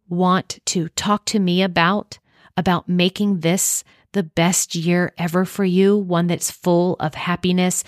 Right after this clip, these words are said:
full of good health, mental and emotional, uh, health, and to be more holy, I am happy to talk with you, and it would be my great honor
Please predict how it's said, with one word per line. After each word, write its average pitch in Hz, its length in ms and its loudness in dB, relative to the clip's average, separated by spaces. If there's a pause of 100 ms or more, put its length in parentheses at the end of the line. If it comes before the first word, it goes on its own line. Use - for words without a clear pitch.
(180)
full 180 240 0
of - 300 -4
good 190 180 4
health, 170 480 0 (100)
mental 175 440 2
and 156 160 0
emotional, 180 680 0 (640)
uh, 165 160 2
health, 185 440 0 (180)
and 160 460 -2 (520)
to 190 100 0
be 180 240 4
more 175 240 4
holy, 185 560 0 (680)
I 165 460 0
am 160 160 -2
happy 180 680 -2 (260)
to - 120 -6
talk - 360 -4
with 190 180 -2
you, 226 300 2 (460)
and 160 400 -2
it 180 80 4
would 170 200 2
be 180 360 4
my 160 340 -2
great 170 460 0
honor 180 520 0